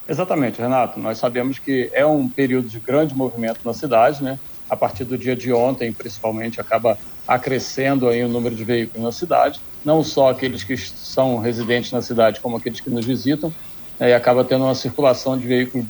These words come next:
muito acima do normal, isso até pro período de Natal. Hoje deve dar uma melhorada, né, no final da tarde, que as coisas dão uma acalmada, as pessoas ficam mais em casa, mas ainda assim tá tendo um volume muito grande de carro na, na,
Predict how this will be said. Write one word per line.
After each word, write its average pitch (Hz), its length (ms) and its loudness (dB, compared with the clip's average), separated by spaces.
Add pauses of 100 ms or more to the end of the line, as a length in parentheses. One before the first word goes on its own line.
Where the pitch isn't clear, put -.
(220)
muito 151 460 6
acima 131 320 2
do 127 80 -2
normal, 127 480 2 (240)
isso 147 240 2
até 147 180 4
pro 147 140 -2
período 143 280 0
de 139 40 2
Natal. 113 420 2
Hoje 165 280 4
deve 147 240 2
dar 127 120 6
uma 123 120 6
melhorada, 139 640 6
né, 135 80 0
no 127 80 -2
final 110 260 -4
da 110 140 -4
tarde, 123 380 2
que - 60 -18
as 113 60 -18
coisas 110 300 -14 (400)
dão 123 220 2
uma 113 100 4
acalmada, 117 560 4
as 123 80 -6
pessoas 113 300 -8
ficam 120 200 -8
mais 113 220 -6
em 120 80 -6
casa, 131 340 2 (400)
mas 147 160 2
ainda 147 200 4
assim 147 200 -2
tá 143 140 0
tendo 151 160 0
um 151 60 0
volume 139 260 2
muito 151 240 0
grande 143 280 2
de - 120 -20
carro 143 340 4
na, 147 240 0
na, 127 500 0